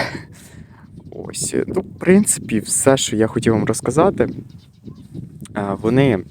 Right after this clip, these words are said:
я так розумію, буде, е, лістинг і дроп монети десь тридцятого грудня, приблизно так. І вони хочуть перейти на, е, мережу Solana. Ну, тобто, я так розумію, буде або,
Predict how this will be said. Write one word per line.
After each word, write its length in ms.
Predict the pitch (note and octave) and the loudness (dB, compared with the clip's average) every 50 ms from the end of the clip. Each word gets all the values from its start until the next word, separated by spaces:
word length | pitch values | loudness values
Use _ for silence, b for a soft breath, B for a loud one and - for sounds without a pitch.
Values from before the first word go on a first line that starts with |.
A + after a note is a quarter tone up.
| - - - - - - - - - - - - - - - - - - - - | -18 -20 -20 -20 -20 -20 -20 -20 -20 -16 -14 -14 -14 -14 -16 -20 -20 -20 -8 -2
я 140 | F#2+ A2+ A#2+ | 0 0 0
так 160 | B2 A#2 - | 0 -2 -2
розумію, 420 | A2+ A2 - A#2 A#2 A#2+ A2+ G#2 | -4 -2 0 0 0 0 0 0
буде, 440 | - A2+ A#2 A2+ - G#2+ G2+ F#2+ F2+ F#2+ B B B B B B B B B - | -2 -2 -4 0 2 4 4 4 2 0 B B B B B B B B B -10
е, 140 | - F#2+ F#2 | -8 -8 -4
лістинг 600 | F#2+ A2+ C#3 - - - F#2+ - - - - - - - - - - _ - - | -2 -2 -2 -2 -2 -6 -8 -10 -12 -14 -20 -20 -20 -20 -20 -20 -20 _ -14 -10
і 220 | G2+ G2 F#2+ F2+ | -6 -4 -4 -6
дроп 360 | - - G#2+ G2+ F2 - - - - - | -2 2 2 4 4 2 -2 -10 -14 -8
монети 460 | - G2+ G#2+ C#3+ E3+ - - C3+ B2+ A#2 | -6 -2 0 0 0 0 0 0 0 2
десь 200 | G2 G2 - - | 2 0 0 0
тридцятого 680 | - - F#2+ F#2+ - - G#2+ G#2 - - F2+ F2+ F2 | -4 -6 -8 -4 0 0 0 2 2 0 -2 -2 -2
грудня, 380 | - G#2 F#2 F2+ F2+ - - - _ - - - - | -4 -4 -4 -4 -4 -6 -10 -18 _ -20 -20 -20 -2
приблизно 380 | - F#2+ F2 - F2+ E2+ F2 F2 | -2 -2 0 0 -2 -2 -4 -6
так. 220 | - - D#2 E2+ - _ | -6 -6 -6 -6 -6 _
І 100 | - A2+ | -2 -2
вони 260 | G#2+ G2+ F#2+ G2+ B2+ D3+ | 0 0 0 0 0 -2
хочуть 420 | - - B2+ C#3 - - - - | 0 0 0 0 0 -4 -4 -2
перейти 420 | - - - F2 - - - A#2+ | 0 0 0 0 -2 0 0 0
на, 260 | A2 F#2+ F#2 F#2+ A#2 - B B B B B B B B _ - | 0 0 0 -2 -2 -2 B B B B B B B B _ -6
е, 380 | F#2+ F2+ F2 E2+ E2+ - - - - - - _ _ _ _ - - - - - | -4 -4 -2 -2 -4 -4 -4 -6 -8 -10 -16 _ _ _ _ -20 -20 -20 -18 -14
мережу 800 | - F2 G2 F#2+ F#2+ F#2+ G2 A2 A2 A#2 - - A2+ A2 A2 G#2+ - - - - | -10 -6 -6 -2 0 2 4 4 4 4 2 0 -2 -2 -2 -4 -10 -16 -16 -8
Solana. 520 | - - - A2 G2 F2+ E2+ D#2+ D#2+ E2 - - - _ _ - - - - - | -6 -2 2 4 6 6 4 2 0 -4 -12 -18 -20 _ _ -20 -20 -20 -6 -6
Ну, 80 | D3 - | -2 0
тобто, 300 | - G2 - - G2+ F#2 | 0 -2 0 2 2 4
я 140 | F2+ F#2+ G2 | 4 4 2
так 160 | - - - | 2 0 -4
розумію, 320 | - G2 - G#2 F#2+ F#2+ | -4 -4 -2 0 0 0
буде 180 | F2+ - - F2+ | -2 0 -2 0
або, 360 | - F#2 F#2 G2 G2+ G2+ G2 | 0 0 2 4 4 4 4